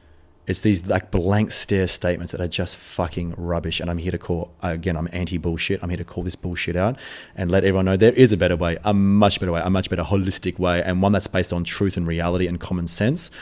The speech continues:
not this pseudoscientific crap that's being pushed through society at the moment. So if anyone's interested, please contact me. If you have a loved one that you think would benefit,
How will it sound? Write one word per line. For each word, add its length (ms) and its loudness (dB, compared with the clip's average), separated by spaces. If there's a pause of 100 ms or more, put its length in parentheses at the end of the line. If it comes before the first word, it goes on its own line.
(280)
not 320 4
this 200 0
pseudoscientific 840 -2
crap 420 -4
that's 140 -8
being 180 -6
pushed 380 -6
through 80 -6
society 380 -6
at 40 -10
the 80 -12
moment. 320 -12
So 280 0 (420)
if 80 -4
anyone's 200 8
interested, 380 2
please 260 0
contact 440 -4
me. 80 -4
If 120 -6
you 60 -2
have 80 -2
a 60 0
loved 320 2
one 100 2
that 80 -4
you 80 -4
think 180 -6
would 100 -2
benefit, 420 0